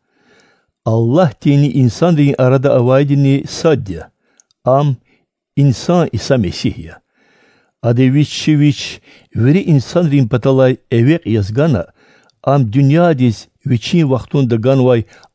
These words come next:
Аллах тин шахадат намая. Хавилай,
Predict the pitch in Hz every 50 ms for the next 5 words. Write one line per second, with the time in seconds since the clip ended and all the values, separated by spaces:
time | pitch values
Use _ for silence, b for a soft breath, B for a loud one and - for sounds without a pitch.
0 | _ - 123 120 117 117 131 151 147 107 - _ - 131 123 120 107 - - -
1 | 123 107 104 113 113 110 110 131 131 - - 143 - 87 85 85 87 90 - -
2 | _ _ _ _ _ _ _ _ _ _ _ _ _ _ _ _ _ _ _ _
3 | - - 135 160 180 170 143 117 104 98 90 -